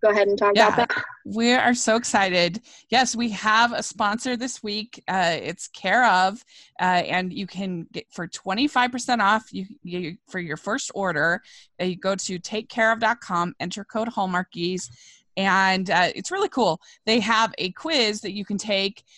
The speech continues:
Speaker 2: uh, that kinda guides you to the vitamins and protein and other things that are the most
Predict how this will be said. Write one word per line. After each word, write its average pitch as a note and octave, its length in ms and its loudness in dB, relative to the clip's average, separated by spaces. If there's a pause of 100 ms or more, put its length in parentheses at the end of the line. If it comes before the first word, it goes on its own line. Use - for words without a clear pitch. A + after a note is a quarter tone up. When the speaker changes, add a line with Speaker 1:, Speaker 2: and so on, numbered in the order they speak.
(160)
Speaker 2:
uh, F#3+ 120 0
that F#3+ 180 -6
kinda A3+ 220 -2
guides G3 360 0
you G3+ 160 -8
to G3 300 -6
the F3+ 80 -8
vitamins F3+ 800 -2
and C#3+ 220 -4
protein A3 500 -4
and D3+ 100 -2
other F#3+ 200 -2
things F3+ 480 -6
that D#3+ 260 0
are F3+ 160 -2
the E3+ 80 -10
most F3+ 560 -4